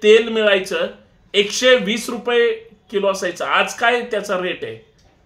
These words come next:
नवीन दर पाहिलेत का? एकशे सत्तेचाळीस रुपये,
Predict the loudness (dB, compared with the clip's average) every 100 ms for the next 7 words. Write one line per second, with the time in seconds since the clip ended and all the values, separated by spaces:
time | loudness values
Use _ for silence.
0 | _ _ _ -12 0 4 4 4 4 2
1 | 2 2 2 -2 -6 -10 -12 _ _ _
2 | _ _ 0 0 0 0 2 2 -2 -4
3 | 2 2 4 0 0 -4 -6 -2 -4 -4